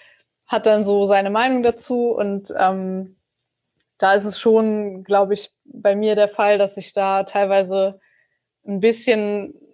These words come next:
schneller mit solchen Firmen sympathisiere, wenn ich die Produkte mag oder wenn ich die kenne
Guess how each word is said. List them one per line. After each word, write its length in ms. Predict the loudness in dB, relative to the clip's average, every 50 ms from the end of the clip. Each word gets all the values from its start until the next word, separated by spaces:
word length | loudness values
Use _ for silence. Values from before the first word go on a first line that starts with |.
| -20 -16 -12 -8
schneller 840 | -6 -4 -2 2 2 4 4 4 4 4 4 2 0 0 -4 -10 -14 -16 -20 -20 _ _ _ _ _ _ _ _ _
mit 320 | -14 -8 -4 -4 -4 -2 2
solchen 340 | 2 2 2 2 -2 -6 -2
Firmen 380 | 2 2 2 2 2 0 -2 0
sympathisiere, 800 | 0 0 0 -2 -4 -4 -4 -4 -4 -2 0 2 2 2 4
wenn 140 | 4 2 0
ich 160 | 0 -4 -6
die 120 | -8 -8 -8
Produkte 460 | -6 -4 -2 0 0 0 0 0 0
mag 400 | 0 2 0 2 2 0 0 0
oder 240 | 0 2 2 2 2
wenn 120 | 2 0 0
ich 160 | -2 -6 -8
die 80 | -12 -10
kenne 480 | -6 -4 -2 -2 -2 -2 -2 -4 -6